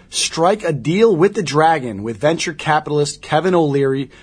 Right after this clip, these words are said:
from T V top-rated flagship business programs Dragon's Den and Shark Tank. Her company, Dig It Apparel, launched sales in two thousand and nine and successfully pitched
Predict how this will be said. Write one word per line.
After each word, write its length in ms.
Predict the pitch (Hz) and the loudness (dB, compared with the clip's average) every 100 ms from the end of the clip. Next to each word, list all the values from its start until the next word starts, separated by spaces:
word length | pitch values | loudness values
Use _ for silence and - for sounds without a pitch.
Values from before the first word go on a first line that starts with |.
| - - | -20 -10
from 240 | 139 127 | -6 -6
T 220 | - 165 | -4 -2
V 180 | 175 175 | -2 -2
top-rated 600 | - 143 160 165 156 147 | 0 0 2 2 2 0
flagship 640 | - 147 151 151 170 143 | -2 0 0 0 -4 -4
business 320 | 110 160 170 156 | 0 0 0 -2
programs 680 | - 143 131 135 131 131 | 0 0 2 0 -2 -6
Dragon's 580 | - - 147 180 190 190 | -8 -2 2 2 2 0
Den 340 | 147 175 190 - | 2 2 0 -2
and 280 | 160 175 196 | 2 2 4
Shark 360 | - 170 190 | 2 2 0
Tank. 340 | - 107 87 - | -2 -8 -8 -8
Her 180 | - 190 | -2 0
company, 540 | - 175 170 165 156 | 2 0 2 2 0
Dig 320 | - 113 156 180 | -2 -2 2 4
It 80 | |
Apparel, 540 | 180 - 151 139 123 120 - - - | 2 0 0 2 0 -4 -12 -20 -10
launched 440 | 127 147 180 - | 2 2 4 2
sales 340 | 170 156 151 131 | 4 4 4 0
in 140 | 120 | -4
two 160 | - 190 | -2 0
thousand 420 | 196 165 165 143 | 2 2 2 -2
and 160 | 131 123 | -2 0
nine 320 | 139 160 175 | 0 0 -2
and 160 | 139 | -6
successfully 600 | - 127 - 175 - 180 151 | -8 -6 -4 -2 -4 -6 -6
pitched 400 | - 175 - | -4 -4 -4